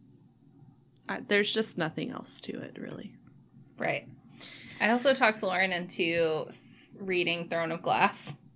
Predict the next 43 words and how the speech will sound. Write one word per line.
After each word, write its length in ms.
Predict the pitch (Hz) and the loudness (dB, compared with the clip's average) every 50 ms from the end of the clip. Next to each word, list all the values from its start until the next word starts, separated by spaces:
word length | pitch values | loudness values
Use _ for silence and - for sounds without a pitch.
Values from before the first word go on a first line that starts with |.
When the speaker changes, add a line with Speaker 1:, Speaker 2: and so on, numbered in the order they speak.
| _ - | _ -6
Speaker 1:
Perfect. 460 | - 262 262 - 180 - - - - - | -4 -4 -2 -2 -2 -4 -4 -8 -6 -2
I 140 | - 208 262 | 0 2 2
still 180 | - - 170 | 2 2 2
haven't 220 | 165 165 170 175 170 | 2 0 0 -2 -4
even 180 | 170 165 170 | -4 -4 -4
read 200 | 170 165 165 - | -4 -4 -6 -6
that. 240 | - - - - - - | -4 -6 -6 -6 -6 -4
Speaker 2:
I 140 | - - 196 | -2 -2 0
know. 240 | 185 160 131 - 196 | 0 0 -2 -2 -2
You 140 | 196 185 196 | -2 -4 -2
really 260 | 190 175 180 165 - | -2 -2 -2 -2 -4
need 200 | - 92 - - | -6 -8 -6 -6
to. 260 | - - - - - - - - - - | -6 -6 -6 -8 -10 -12 -14 -18 0 2
Speaker 1:
I'm 140 | 226 226 247 | 4 4 6
gonna 240 | 247 277 285 294 269 | 4 4 4 6 4
need 360 | 233 208 196 190 190 185 - | 4 2 2 -2 -2 -2 0
someone 400 | - 196 185 180 180 175 175 170 | -2 0 0 -2 -4 -4 -4 -2
to 120 | - 190 | -4 -4
buy 400 | 170 170 170 160 165 165 170 175 | -2 -2 0 0 2 2 0 0
me 460 | 170 170 165 165 160 165 165 170 170 - - - - - | 0 0 0 2 2 2 0 -2 -4 -8 -14 -20 -6 -4
the 80 | 175 | -2
box 380 | 170 170 160 151 - - - - | 0 0 0 0 -2 -2 0 0
set. 260 | - - - - - - - - - - - - - - - - - - - - - - | 2 0 -2 -4 -8 -14 -20 -20 -20 -20 -10 -10 -8 -6 -4 -6 -6 -6 -8 -16 -8 -2
Speaker 2:
I'll 160 | - 190 190 | -2 0 0
buy 160 | 190 180 170 | 2 0 0
you 120 | 165 170 | 0 -2
the 80 | 175 175 | -4 -6
box 280 | 147 147 139 - - - | -6 -6 -8 -8 -10 -12
set. 180 | - - - - - - - - - - - - - - - | -12 -12 -14 -16 -20 -20 -20 -20 -20 -20 -18 -18 -18 -14 -4
Speaker 1:
I'm 180 | - 196 190 185 | -2 -2 -2 0
pretty 200 | 185 208 214 220 | 0 0 0 0
sure 160 | 214 - 220 | 2 0 0
it's, 140 | 214 208 - | -2 0 -2
like, 140 | 190 180 180 | -2 -2 -2
a 80 | 170 | -2
hundred 420 | 170 - 180 180 180 185 190 196 190 | -2 -2 -2 -2 -2 -2 -2 -2 -2
and 120 | 185 185 | -2 -2
sixty 380 | - - 180 180 - - - 180 | -2 -2 -2 -4 -4 -6 -4 -4
dollars. 560 | - - - - - - - - - - - - - | -2 -4 -4 -4 -8 -4 -2 -2 -2 -2 -4 -6 -2
Speaker 2:
There 220 | 202 190 175 170 | 0 0 2 2
are 100 | 165 175 185 | 0 -2 -4
six 340 | - - 202 190 190 - | -2 -2 -2 -2 -2 -6
books. 400 | - - - - - - - - | -10 -10 -14 -12 -10 -10 -10 -10